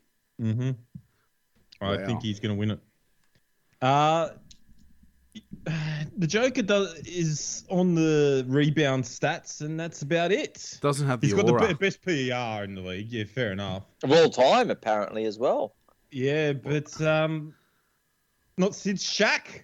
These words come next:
Speaker 1: has a centre won the scoring title. I think that's gonna
Speaker 3: It's true.
Speaker 1: sway some votes.
Speaker 2: Yeah, right.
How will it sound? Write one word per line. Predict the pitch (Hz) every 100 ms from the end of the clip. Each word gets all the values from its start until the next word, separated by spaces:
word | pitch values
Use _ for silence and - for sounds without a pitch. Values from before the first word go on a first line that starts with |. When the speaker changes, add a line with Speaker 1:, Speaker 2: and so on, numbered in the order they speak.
| -
Speaker 1:
has | 170 151
a |
centre | 147 180 165 170
won | 175 170
the | 151
scoring | - 175 214 214
title. | - 156 170 196
I | 190
think | 180
that's | 170 147
gonna | - 143
Speaker 3:
It's | 127
true. | 101
Speaker 1:
sway | 139 139
some | 135 107
votes. | 123 147 123 - - _ _ _ _ -
Speaker 2:
Yeah, | 92 82
right. | 82 92